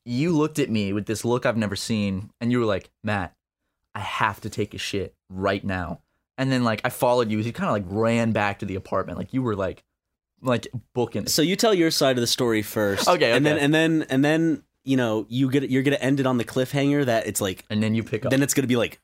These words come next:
Speaker 2: twenty minutes earlier.
Speaker 1: Okay.
Speaker 2: <laughs> Then I'll
Speaker 1: Like
Speaker 2: tell my
Speaker 1: twenty-four
Speaker 2: side.
Speaker 1: style?
Speaker 2: <laughs> Yeah.
Speaker 1: Boop.
Speaker 2: So from Matt's
Speaker 1: Boop.
Speaker 2: perspective, this is what happens.
Speaker 1: So I'm following Ryan, and he's, like, <coughs> like, sweat upon his brow.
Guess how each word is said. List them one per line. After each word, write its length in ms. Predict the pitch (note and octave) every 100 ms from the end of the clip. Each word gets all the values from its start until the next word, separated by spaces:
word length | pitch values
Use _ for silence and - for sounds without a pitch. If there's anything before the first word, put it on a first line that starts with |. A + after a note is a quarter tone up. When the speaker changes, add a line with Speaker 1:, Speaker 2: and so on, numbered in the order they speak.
| _
Speaker 2:
twenty 360 | - G#2+ D#2 D2
minutes 320 | D#2 D#2+ -
earlier. 460 | F2 D2+ D#2 C2+ - -
Speaker 1:
Okay. 200 | G#2 -
Speaker 2:
<laughs> 320 | C3 D#3 D3
Then 300 | A2+ A2+ A#2
I'll 80 | A2+
Speaker 1:
Like 100 | A2+
Speaker 2:
tell 120 | A2+
my 20 | G#2+ B2+
Speaker 1:
twenty-four 240 | A2 G#2 G#2
Speaker 2:
side. 40 |
Speaker 1:
style? 320 | G2 A#2+ C3 - _
Speaker 2:
<laughs> 140 | -
Yeah. 480 | A3+ E3+ C#3+ A2 - - _
Speaker 1:
Boop. 120 | G#4 G#4+ - _
Speaker 2:
So 300 | - D#3 D3+
from 200 | - E3
Matt's 300 | E3 D#3+ D#3
Speaker 1:
Boop. 40 |
Speaker 2:
perspective, 520 | - B2 - G#2 - G#2
this 160 | A2+
is 80 | A2+
what 140 | G#2+ G2
happens. 520 | F#2+ F2+ G2 G2 -
Speaker 1:
So 240 | - F#3+ E3+
I'm 120 | F3
following 380 | F3+ G3+ G#3 F#3+
Ryan, 320 | D#3 C#3+ C3
and 240 | B2+ C#3
he's, 220 | D3 G3+
like, 240 | F3+ D3 A#2 D3+ - F5+ -
<coughs> 400 | - - - _
like, 200 | C3+ A2
sweat 380 | - - E3 D#3+
upon 240 | - C#3+
his 140 | C3 G2+
brow. 400 | A#2 F#2+ F2+